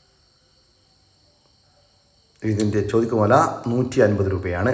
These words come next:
ഒരെണ്ണത്തിന് നൂറ്റി അൻപത് രൂപ. സ്ഥലം വരുന്നത് തിരൂരിനടുത്ത് വൈലത്തൂരാണ്. ഈ പ്രാവുകൾക്ക് ഡെലിവറി ചാർജിൽ all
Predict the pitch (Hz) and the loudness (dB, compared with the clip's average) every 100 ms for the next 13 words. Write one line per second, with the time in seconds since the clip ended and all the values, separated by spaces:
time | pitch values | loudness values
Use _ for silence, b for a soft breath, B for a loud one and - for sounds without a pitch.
0 | 113 107 104 98 - 139 107 92 101 95 | 0 0 0 -2 0 0 0 -2 -2 -2
1 | 90 87 82 101 143 - - - - _ | -4 -6 -8 -2 -2 -2 -12 -20 -20 _
2 | _ _ _ _ _ _ _ _ _ _ | _ _ _ _ _ _ _ _ _ _
3 | _ _ _ _ _ _ - - - 113 | _ _ _ _ _ _ -20 -8 0 2
4 | 120 98 104 110 131 - 117 127 131 113 | 2 0 0 0 -2 -2 0 2 2 0
5 | 98 92 - 160 - - - - 104 104 | -2 -2 0 -2 -2 -14 -16 -2 0 2
6 | 110 110 90 92 - - - - _ _ | 0 -4 -4 -4 -4 -8 -18 -20 _ _
7 | _ _ _ _ _ _ _ _ _ _ | _ _ _ _ _ _ _ _ _ _
8 | _ _ _ _ _ _ _ _ _ _ | _ _ _ _ _ _ _ _ _ _
9 | _ _ _ - 113 107 98 95 92 - | _ _ _ -6 -4 2 2 2 0 4
10 | 127 127 117 113 107 104 95 104 104 98 | 4 4 0 0 0 0 0 -2 -2 -4